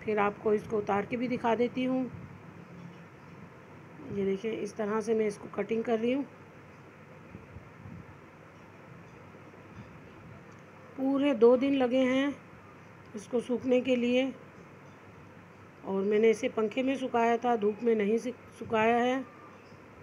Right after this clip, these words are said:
ये देखें, और इस तरह से मैं इसे रोल करके उतार रही हूँ।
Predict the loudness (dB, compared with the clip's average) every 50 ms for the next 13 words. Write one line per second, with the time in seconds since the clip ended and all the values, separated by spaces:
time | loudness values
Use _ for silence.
0 | -20 -20 -20 -20 -20 -20 -20 -20 -20 -20 -20 -18 -8 -6 -4 -4 -4 -4 -4 -4
1 | -4 -4 -6 -8 -12 -20 -20 -20 -20 -20 -20 -20 -20 -20 -20 -20 -20 -20 -20 -20
2 | -20 -20 -20 -18 -14 -12 -10 -10 -8 -4 -4 -2 -4 -2 -2 0 0 2 2 2
3 | 0 2 2 2 4 6 6 6 6 6 4 2 2 0 2 4 4 4 4 2
4 | 2 0 0 2 0 -2 0 2 4 4 4 6 6 4 6 4 4 2 2 0
5 | 0 -2